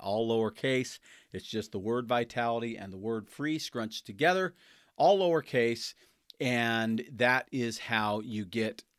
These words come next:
uh, the free tickets. They are while supplies last. We don't have a bunch of them. If you do go and it says you can't have that ticket,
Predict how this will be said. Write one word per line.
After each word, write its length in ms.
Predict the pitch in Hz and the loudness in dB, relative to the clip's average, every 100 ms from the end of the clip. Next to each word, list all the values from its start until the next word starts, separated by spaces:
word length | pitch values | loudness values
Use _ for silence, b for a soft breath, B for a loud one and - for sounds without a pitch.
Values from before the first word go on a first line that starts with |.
| _ | _
uh, 220 | 113 101 | -2 -2
the 60 | 101 | -2
free 200 | - 110 | -2 0
tickets. 400 | 160 160 156 - | 2 2 0 0
They 200 | 127 120 | 2 4
are 300 | - 143 165 | 8 10 10
while 280 | 151 139 139 | 8 8 8
supplies 600 | - 113 - 127 120 110 | 6 -2 4 8 10 8
last. 400 | 104 110 87 - | 4 4 2 -4
We 60 | 98 | -8
don't 160 | 104 | -6
have 140 | 110 117 | -6 -4
a 20 | |
bunch 260 | 120 120 123 | -2 0 0
of 80 | |
them. 140 | 110 113 | 2 2
If 180 | 101 104 | 0 -2
you 100 | 98 | 2
do 220 | 117 143 | 4 4
go 420 | 135 156 165 202 b b b b b b - | 6 8 8 4 b b b b b b -2
and 340 | 117 113 110 | 2 4 4
it 120 | 107 | 2
says 340 | - 123 120 113 | 2 4 4 2
you 60 | |
can't 260 | 104 139 127 | 0 0 4
have 220 | 135 131 | 4 6
that 240 | 135 131 - | 8 6 4
ticket, 420 | 185 - 113 | 2 4 0